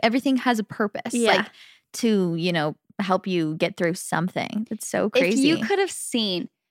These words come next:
Speaker 3: just imagine at the beginning, so we're, like, a year from, you know, last,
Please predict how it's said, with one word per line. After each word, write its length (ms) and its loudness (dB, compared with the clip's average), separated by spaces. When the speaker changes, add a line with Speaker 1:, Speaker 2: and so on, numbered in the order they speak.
Speaker 3:
just 220 0
imagine 600 4
at 140 -4
the 60 0
beginning, 580 0
so 160 -2
we're, 160 4
like, 140 2
a 60 2
year 300 4
from, 320 0
you 100 0
know, 120 0
last, 520 2